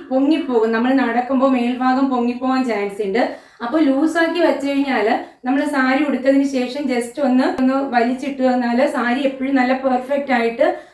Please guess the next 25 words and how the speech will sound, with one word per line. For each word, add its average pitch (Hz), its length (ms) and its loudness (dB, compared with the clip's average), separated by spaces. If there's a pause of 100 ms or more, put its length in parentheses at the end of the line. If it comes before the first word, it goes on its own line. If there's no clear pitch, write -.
(120)
ആ 302 420 -2
ഒരു, 269 520 0 (300)
ആ, 233 40 -4
ലെവൽ 269 480 2
മെയിൻറ്റെയിൻ 262 460 0
ചെയ്യാൻ 247 220 0
പറ്റും 190 300 -2
കേട്ടോ. 226 360 -2
ഈ 254 240 -2
ഒരു 294 160 -2
പോർഷനൊക്കെ 254 480 -4
നല്ല 240 400 0
ഭംഗിയായിട്ടുണ്ട്. 240 920 -2 (280)
അത്യാവശ്യം, 294 760 -2 (160)
ആ, 247 120 -4
അധികം 269 320 0
പിന്നൊന്നും 285 480 2
വേണ്ട, 254 220 0
നമ്മൾ 269 320 0
നല്ല 247 320 0
ഭംഗിയായിട്ട് 254 640 -2
തന്നെ, 247 440 -2 (200)
ആ, 226 260 0
സെറ്റ് 240 280 -4
ചെയ്തിട്ടുണ്ട്. 220 720 -2